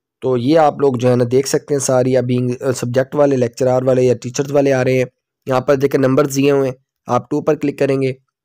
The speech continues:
तो ये देखें स्टेनोग्राफर, असिस्टेंट डायरेक्टर वगैरह ये भी आ गई, ये मेडिकल ऑफिसर वगैरह। तो यहाँ पर उसने फीस भी बताई हुई है, छः सौ फीस है ऑनलाइन अप्लाई करने की।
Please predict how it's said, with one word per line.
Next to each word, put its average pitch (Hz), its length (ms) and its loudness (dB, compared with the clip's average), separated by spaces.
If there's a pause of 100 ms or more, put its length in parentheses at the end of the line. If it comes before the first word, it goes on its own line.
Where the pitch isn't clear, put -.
(140)
तो 143 60 -6
ये 135 100 0
देखें 120 200 -2
स्टेनोग्राफर, 123 680 -2
असिस्टेंट 123 400 -8
डायरेक्टर 120 280 -10
वगैरह 120 360 -8 (380)
ये 131 160 0
भी 123 100 0
आ 107 140 -2
गई, 107 160 -10
ये - 520 -20
मेडिकल 143 300 0
ऑफिसर 127 300 -4
वगैरह। 113 300 -6 (760)
तो 147 80 -4
यहाँ 147 220 2
पर 185 120 0
उसने 175 200 0
फीस 160 280 0
भी - 60 -2
बताई 175 240 4
हुई 165 60 6
है, 165 60 2
छः 156 180 0
सौ 170 140 -2
फीस 165 260 -2
है 170 60 2
ऑनलाइन 156 220 0
अप्लाई 156 200 -2
करने 156 240 0
की। 156 200 -6